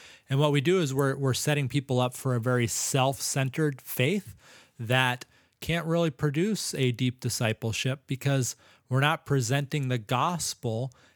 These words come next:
in a other-centered way. We're not explaining that there are these two basic, uh, ways of operating, and that is giving or taking. And, uh, God is a God who gives.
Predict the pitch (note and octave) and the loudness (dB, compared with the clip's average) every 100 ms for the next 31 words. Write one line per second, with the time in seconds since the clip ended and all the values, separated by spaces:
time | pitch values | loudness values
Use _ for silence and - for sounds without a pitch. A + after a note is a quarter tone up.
0 | _ - C3 C3+ B2+ B2 B2 G#2 _ _ | _ -2 0 2 2 2 0 -2 _ _
1 | _ _ - C#3+ C#3+ B2 - C3+ C3+ B2 | _ _ 0 2 2 2 0 0 0 -2
2 | A#2 B2 G2+ A2 C3 B2+ - - - C#3 | 0 0 0 0 0 0 -4 -8 -4 -2
3 | C#3 C3+ A#2+ A2+ A2+ A2 - _ _ _ | 0 -2 -2 -2 -2 -2 -6 _ _ _
4 | _ B2+ B2 A#2+ A#2 A#2 A2 - - D3+ | _ 2 4 4 4 2 0 -4 0 0
5 | C3+ C3+ - C3 - - _ _ _ _ | 2 2 2 -4 -6 -20 _ _ _ _
6 | C3+ A#2 A2 A2 - - B2+ C3 C3+ C3 | -2 0 0 -2 -8 -6 0 4 4 4
7 | B2 G#2+ F#2+ - C3 - B2 A2 A2+ A2 | 0 -2 -4 -2 -2 0 0 0 0 0
8 | A2 A#2 A2+ F#2+ - - C3 C#3 C3 A#2+ | 0 0 -2 -4 -4 -2 0 0 -2 -2
9 | - C3+ B2 G#2 F#2+ - _ _ _ _ | -2 -2 -2 -10 -10 -18 _ _ _ _
10 | B2+ A#2+ A#2 A#2 A#2+ A2+ A2 A2 A#2+ C#3 | 0 2 2 0 0 0 0 2 2 2
11 | C#3 B2 B2+ A#2+ A#2 G#2+ D3+ D#3+ B2 F3 | 2 0 2 2 0 -2 0 2 2 0
12 | F#3 - - | -4 -6 -6